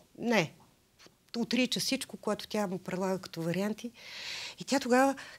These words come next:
се спира и казва: „Добре, а какъв ще станеш тогава, като пораснеш?“ Той я поглежда със сините си очи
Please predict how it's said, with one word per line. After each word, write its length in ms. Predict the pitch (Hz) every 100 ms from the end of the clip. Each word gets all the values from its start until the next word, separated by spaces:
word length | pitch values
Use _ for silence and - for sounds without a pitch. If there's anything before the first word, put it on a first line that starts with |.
| _
се 200 | - -
спира 280 | - 196 240
и 60 | 240
казва: 300 | 247 220 233
„Добре, 460 | 156 165 196 269 -
а 80 | -
какъв 300 | - - 131
ще 160 | - -
станеш 360 | - 302 285
тогава, 300 | - - 175
като 220 | 160 - 143
пораснеш?“ 640 | - 135 135 - - - - - - -
Той 100 | 160
я 60 |
поглежда 540 | 156 - 131 143 147 180
със 160 | -
сините 380 | - 214 196 190
си 180 | - -
очи 380 | 180 - 196